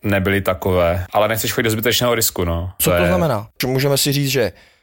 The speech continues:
Speaker 2: že třeba jste přestali rozehrávat od golmana, že prostě ti řekl: "Hele, vytlačíš obranu ven, budeš to dávat nahoru, tam uděláme nějaký souboj a budeme hrát fotbal na jejich polovině," nebo, nebo tam furt k té rozehrávce dochází, ale jakmile už to trošku smrdí, tak ten hráč to prostě třeba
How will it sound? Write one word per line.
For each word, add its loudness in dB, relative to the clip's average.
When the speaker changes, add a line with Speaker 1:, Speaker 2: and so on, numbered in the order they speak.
Speaker 2:
že 2
třeba 2
jste 0
přestali 0
rozehrávat 2
od -4
golmana, 0
že -2
prostě -4
ti 0
řekl: 2
"Hele, 4
vytlačíš -2
obranu 0
ven, 2
budeš 0
to 0
dávat 2
nahoru, 0
tam 0
uděláme 2
nějaký 0
souboj 0
a 0
budeme 2
hrát 2
fotbal 0
na 2
jejich 0
polovině," 2
nebo, 0
nebo 2
tam 2
furt -2
k -12
té 0
rozehrávce 2
dochází, 0
ale 4
jakmile 0
už 0
to -4
trošku 0
smrdí, 0
tak -2
ten 0
hráč 2
to -4
prostě 0
třeba 0